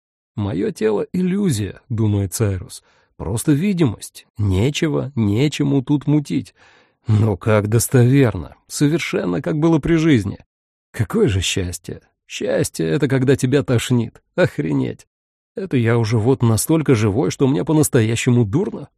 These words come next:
думает Сайрус, усаживаясь прямо на влажный песок, потому что к тошноте прибавилось головокружение.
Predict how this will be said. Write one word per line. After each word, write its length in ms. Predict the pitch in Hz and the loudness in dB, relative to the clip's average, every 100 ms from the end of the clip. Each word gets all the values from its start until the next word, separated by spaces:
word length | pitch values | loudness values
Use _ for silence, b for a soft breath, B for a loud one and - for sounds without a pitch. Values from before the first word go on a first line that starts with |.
| - | -4
думает 440 | 120 110 101 95 | 0 0 0 -2
Сайрус, 480 | 127 107 101 110 - b b | -2 0 -4 -10 -18 b b
усаживаясь 640 | 135 - 123 117 110 110 - | -6 0 2 2 2 -2 0
прямо 260 | 120 110 | 0 2
на 120 | 110 | 2
влажный 340 | 104 113 98 104 | 0 0 0 -2
песок, 400 | 110 - - - b b | -4 -4 -6 -8 b b
потому 280 | - 180 185 | -6 -2 -2
что 120 | 160 | -2
к 80 | 156 | -2
тошноте 460 | 143 - 123 151 175 | -2 0 0 0 -2
прибавилось 560 | 160 131 156 151 143 | -2 -2 -2 -2 -2
головокружение. 920 | 127 139 127 120 127 120 117 101 107 | 2 4 4 4 2 2 -2 -4 -8